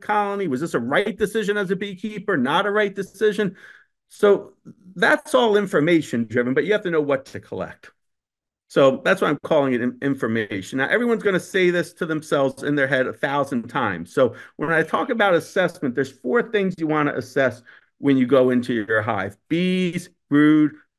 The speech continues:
food, and disease. Bees, brood, food, and disease. So when you open that hive to when you close that hive, you should not close that hive until you're able to answer or assess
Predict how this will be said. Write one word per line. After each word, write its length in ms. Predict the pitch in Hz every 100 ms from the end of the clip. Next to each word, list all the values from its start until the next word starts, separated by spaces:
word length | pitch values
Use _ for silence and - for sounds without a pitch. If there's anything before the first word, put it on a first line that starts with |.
| -
food, 480 | 151 143 147 131 - _
and 120 | 123
disease. 600 | 123 113 107 117 85 62 _ _ _ _
Bees, 540 | - 156 151 165 175 170
brood, 420 | - 143 139 139
food, 460 | - 131 131 127
and 140 | - 113
disease. 460 | 107 123 104 90
So 260 | - 143 92 -
when 300 | 147 208 262
you 160 | 262
open 400 | - 208 208 214
that 260 | 196 185 165
hive 500 | 165 170 104 92 92 _ _ _ _ _ _
to 100 | -
when 260 | 147 196 214
you 140 | 220
close 520 | - 185 190 190 180
that 240 | 185 156 147
hive, 360 | 165 135 101
you 80 | 110
should 240 | 139 190 175
not 280 | 226 254
close 320 | 240 233 226 196
that 220 | 202 185
hive 440 | 214 202 160 123 - - -
until 320 | 175 - 233
you're 240 | 254 233 -
able 340 | 196 226 208
to 140 | -
answer 540 | 180 190 185 - 175 - - _ _ _ -
or 160 | 151
assess 540 | 151 151 214 165 151